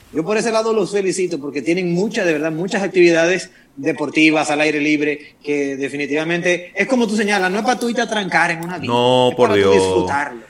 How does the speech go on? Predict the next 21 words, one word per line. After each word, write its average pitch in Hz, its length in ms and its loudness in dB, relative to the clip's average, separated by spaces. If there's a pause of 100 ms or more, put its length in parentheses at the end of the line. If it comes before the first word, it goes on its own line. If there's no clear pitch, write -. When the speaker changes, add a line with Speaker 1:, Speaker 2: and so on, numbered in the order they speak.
(100)
Speaker 2:
Mira, 135 220 6
yo 135 140 4
te 185 80 4
voy 175 140 6
a 175 80 4
recomendar 151 600 2
algo 82 380 0 (680)
que 104 140 0
no 135 400 -2
puedes 135 560 2
dejar 101 460 -2
de 92 100 -2
hacer 101 320 -2
si 95 160 -6
vas 98 320 -4
a 90 120 -10
Casa 90 320 -4
de 82 100 -10
Campo. - 320 -16 (540)
Speaker 1:
A 127 100 -12
ver. 117 320 -10